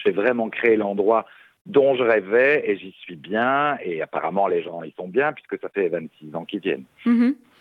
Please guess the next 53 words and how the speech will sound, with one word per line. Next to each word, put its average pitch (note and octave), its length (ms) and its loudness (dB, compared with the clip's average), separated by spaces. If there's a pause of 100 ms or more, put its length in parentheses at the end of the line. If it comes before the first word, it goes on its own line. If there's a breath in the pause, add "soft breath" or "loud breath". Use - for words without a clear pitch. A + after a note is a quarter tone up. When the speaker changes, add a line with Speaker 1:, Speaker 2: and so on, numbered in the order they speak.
(280 loud breath)
Speaker 2:
Alors, G#3 140 0
vous A#3+ 160 -4
êtes C#4 80 -4
la A#3 100 4
Speaker 1:
Enfin, G#3+ 160 2
Speaker 2:
maman, B3+ 260 0
Speaker 1:
qui A3 60 2
Speaker 2:
euh, G3+ 120 4
Speaker 1:
venait. A3 300 0 (120)
Speaker 2:
<laughs> C#4 160 -2
oui, C4+ 260 0
qui A#3+ 160 -4
venait, A3 320 2
oui. F#3 240 0
On G3 100 0
va, G#3 200 0
on G#3+ 80 -2
va A#3 100 2
en B3+ 80 0
parler, A#3+ 320 0
hein, F#3 100 -2
de F#3 120 -4
cette G#3+ 240 -6
période. G#3 520 -2 (320 loud breath)
Euh, G3+ 460 0
vous B3+ 220 -2
êtes D4 100 -2
la B3 80 2
maman A#3+ 300 0
des B3+ 120 2
filles, D4 280 0
comme A3+ 180 -2
vous G#3+ 140 -4
les G3+ 180 0
appelez, A3+ 440 0
euh, F#3 400 0
euh, F3+ 40 -6
quand, G3+ 320 -6
euh, F#3+ 180 0
vous G#3 180 -4
vous A3 120 0
préparez, A#3 600 -2
et A3 100 -4
cetera. G#3+ 340 -4
C'est A#3 120 -10
vrai G#3+ 180 -4
que, G#3+ 80 -6
euh, F3 300 0
pour G3 220 -2
avoir F#3+ 240 -2
vu G#3 120 -6
quelques G3+ 420 -2
images, A#3 440 0